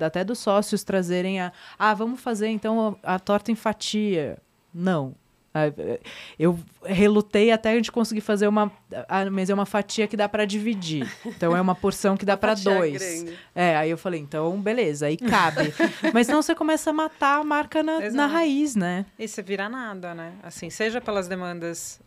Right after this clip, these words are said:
Speaker 3: é, que surgem de negócio, sejam seus sócios, seja pelo público. Às vezes, o público quer te transformar numa coisa que você não é. É,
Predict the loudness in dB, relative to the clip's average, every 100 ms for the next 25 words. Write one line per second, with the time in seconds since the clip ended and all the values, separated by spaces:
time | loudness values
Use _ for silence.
0 | -12 -10 -10 -12 -12 -12 -14 -16 -14 -10
1 | -10 -8 -8 -8 -8 -8 -8 -8 -8 -10
2 | -12 -14 -18 -20 -20 -16 -12 -10 -10 -12
3 | -12 -10 -6 -6 -6 -10 -14 -14 -20 -20
4 | -6 -4 -4 -6 -8 -8 -10 -8 -6 -8
5 | -8 -14 -14 -12 -12 -8 -8 -8 -8 -8
6 | -8 -10 -12 -12 -12 -8 -8 -6 -6 -6
7 | -6 -8 -6 -8 -8 -8 -8 -10 -10 -10
8 | -8 -6 -4 -6 -8 _ _ _ _ _
9 | _ -20 -18 -16 -18